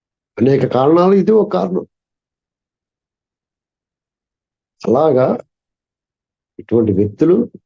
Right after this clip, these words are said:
చంద్రబాబు నాయుడు ఇటువంటి వాళ్ళతో పోరాడాల్సి రావడం బ్యాడ్ లక్. ఈ ప్రభుత్వం కూడా ఏం చేయాలంటే, ప్రజలు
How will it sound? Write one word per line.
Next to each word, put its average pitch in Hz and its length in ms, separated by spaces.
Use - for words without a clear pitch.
చంద్రబాబు 131 460
నాయుడు 165 260
ఇటువంటి 160 260
వాళ్ళతో 170 300
పోరాడాల్సి 160 420
రావడం 165 320
బ్యాడ్ 147 220
లక్. 165 220
ఈ - 100
ప్రభుత్వం 139 420
కూడా 160 120
ఏం 156 140
చేయాలంటే, 165 400
ప్రజలు 147 240